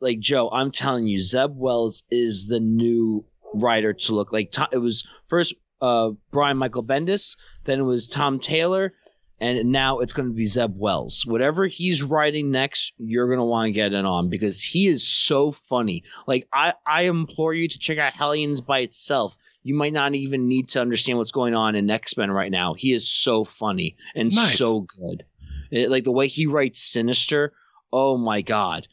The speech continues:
Speaker 1: He's like, like, Magneto shows up to, and he's like, "Where did you get that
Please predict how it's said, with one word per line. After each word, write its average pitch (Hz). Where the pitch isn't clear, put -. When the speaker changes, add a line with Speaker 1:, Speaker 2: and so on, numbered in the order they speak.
Speaker 1:
He's 127
like, 120
like, 120
Magneto 135
shows 156
up 147
to, 117
and 135
he's 131
like, 123
"Where 156
did 185
you 127
get 135
that 127